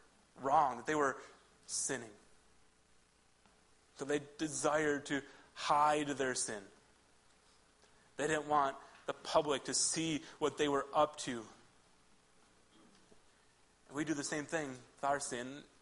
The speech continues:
all the time. We all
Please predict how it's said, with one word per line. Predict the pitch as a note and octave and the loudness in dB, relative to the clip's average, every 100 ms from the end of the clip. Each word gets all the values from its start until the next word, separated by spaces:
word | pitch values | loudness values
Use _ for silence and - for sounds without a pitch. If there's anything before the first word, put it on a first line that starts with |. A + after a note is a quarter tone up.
| _ _ _ _ _ _ _ | _ _ _ _ _ _ _
all | C#3+ C#3+ | 0 2
the | C#3 | 2
time. | D3 C3 A2 - - - _ _ - - - - - _ _ _ - - | 0 -2 -4 -16 -20 -20 _ _ -20 -20 -20 -20 -20 _ _ _ -18 -4
We | D#3+ | 2
all | D#3+ E3 D#3 | 6 6 4